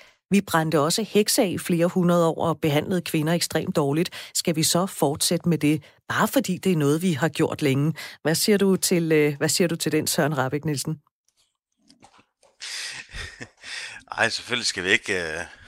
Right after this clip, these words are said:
Speaker 2: selvfølgelig skal vi ikke brænde hinanden af igen. Det, det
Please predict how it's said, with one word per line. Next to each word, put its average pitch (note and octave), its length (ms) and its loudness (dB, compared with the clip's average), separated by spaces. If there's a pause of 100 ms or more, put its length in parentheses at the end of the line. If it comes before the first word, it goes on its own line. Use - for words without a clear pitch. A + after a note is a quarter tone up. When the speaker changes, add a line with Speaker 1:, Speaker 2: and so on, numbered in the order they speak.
(840)
Speaker 2:
selvfølgelig - 380 -4
skal - 120 -6
vi A2 40 0
ikke A2+ 100 -6
brænde G2 260 -4
hinanden G2+ 400 -2
af G#2+ 140 6
igen. F#2 260 -6 (220)
Det, G2+ 320 -4 (520)
det A2 180 0